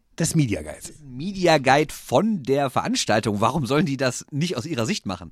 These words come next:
Speaker 1: Ja, und warum darfst du die Leute jetzt mit irgendeinem Media Guide, den wir Journalisten bekommen, damit wir nicht vor die Wand rennen, wenn wir auf Toilette gehen wollen?
Speaker 2: Die bekommen nicht viel. Der kann, der kann sich jeder runterladen auf der Homepage. Der ist, der ist frei für alle.
Speaker 1: Das wäre doch mal eine Information. Also werden wir in Shownotes, wenn wir das verlinken.
Speaker 2: Ja, genau, den kann sich jeder. Das ist ein P D F, hat auch nicht fünfhundert Seiten, ist gar nicht so dick.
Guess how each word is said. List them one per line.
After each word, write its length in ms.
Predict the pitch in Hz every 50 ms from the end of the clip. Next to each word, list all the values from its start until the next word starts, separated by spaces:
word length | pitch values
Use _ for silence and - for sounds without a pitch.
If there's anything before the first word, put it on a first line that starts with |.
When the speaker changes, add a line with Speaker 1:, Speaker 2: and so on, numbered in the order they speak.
| - -
Speaker 1:
Ja, 80 | - 170
und 80 | 156
warum 160 | 175 190 220 202
darfst 220 | 208 214 - -
du 40 | 202
die 60 | 190
Leute 280 | 175 170 208 226 - 208
jetzt 200 | 185 196 - 190
mit 80 | 180
irgendeinem 280 | 185 185 208 202 185 147
Media 260 | 151 196 202 190 190
Guide, 160 | 180 185 190
den 100 | - 180
wir 80 | 165 156
Journalisten 340 | 156 151 143 165 - - 175
bekommen, 280 | 170 - 170 180 175
damit 220 | 165 160 160 156 -
wir 120 | 143 170
nicht 140 | 170 175 -
vor 100 | - 175
die 160 | 151 147 117
Wand 260 | 143 156 202 208 - -
rennen, 180 | 113 131 151 143
wenn 160 | 147 143 139
wir 80 | 156
auf 80 | 156 -
Toilette 300 | - 165 202 220 - 131
gehen 180 | 110 104 101 95
wollen? 240 | 92 92 92 - - -
Speaker 2:
Die 40 | -
bekommen 280 | - - - 247 294
nicht 140 | 311 254 -
viel. 200 | 139 131 120 120
Der 120 | 127 151 143
kann, 100 | 185 196
der 200 | 175 202 202 180
kann 120 | 214 233
sich 120 | 220 202 -
jeder 120 | 269 262
runterladen 440 | 262 311 285 262 208 151 143 135 -
auf 160 | 165 202 -
der 100 | - 208
Homepage. 200 | 254 277 - 147
Der 120 | 127 156 175
ist, 120 | 180 -
der 80 | 185 196
ist 80 | -
frei 180 | - - 240 247
für 160 | - 226 -
alle. 160 | 254 - - - - - -
Speaker 1:
Das 140 | - 185 -
wäre 80 | 247
doch 100 | 233 202
mal 80 | 208 226
eine 80 | 220
Information. 500 | 202 208 - 196 196 196 - - 190 156
Also 160 | - 123 131 135
werden 120 | 139 147
wir 80 | 135 127
in 60 | 123
Shownotes, 760 | - - - - 196 214 151 101 82 85 87 - - - 104
wenn 120 | 98 101
wir 80 | 104 98
das 120 | 104 -
verlinken. 400 | - 123 113 113 113 - 92 - _
Speaker 2:
Ja, 80 | - -
genau, 120 | - 80
den 100 | 87 98
kann 140 | - 147 156
sich 80 | 147 135
jeder. 180 | 151 131 104
Das 140 | 101 135 151
ist 60 | -
ein 80 | 170 139
P 100 | - 143
D 80 | 180
F, 140 | 185 170 -
hat 160 | - 123 -
auch 80 | 110 110
nicht 160 | 113 104 -
fünfhundert 340 | - 147 127 127 107 101 85
Seiten, 180 | 104 123 - 127
ist 100 | - -
gar 100 | 92 110
nicht 100 | 98 -
so 60 | -
dick. 180 | - - -